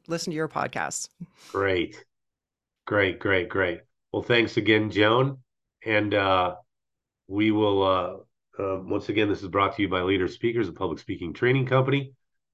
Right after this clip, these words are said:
Speaker 2: that helps people not only get over the fear of public speaking, but helps them become more effective speakers, which,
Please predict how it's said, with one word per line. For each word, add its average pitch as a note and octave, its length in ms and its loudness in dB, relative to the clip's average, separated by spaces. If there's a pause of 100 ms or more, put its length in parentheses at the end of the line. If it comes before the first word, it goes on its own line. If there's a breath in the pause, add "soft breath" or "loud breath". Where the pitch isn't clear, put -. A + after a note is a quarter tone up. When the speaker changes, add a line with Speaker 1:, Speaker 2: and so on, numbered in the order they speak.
(120)
Speaker 2:
that F#2+ 60 0
helps G2 200 -2
people F#2+ 260 0
not F#2 200 0
only F2+ 180 0
get E2 100 -4
over E2 140 -4
the D#2 100 -4
fear G#2 240 0
of F#2 100 -2
public F#2 220 0
speaking, F#2 440 -6
but D#2+ 280 -6 (560)
helps - 280 -10
them F2+ 120 -6
become E2 380 -6
more D#2 480 -4
effective - 500 -12
speakers, - 600 -10
which, - 400 -14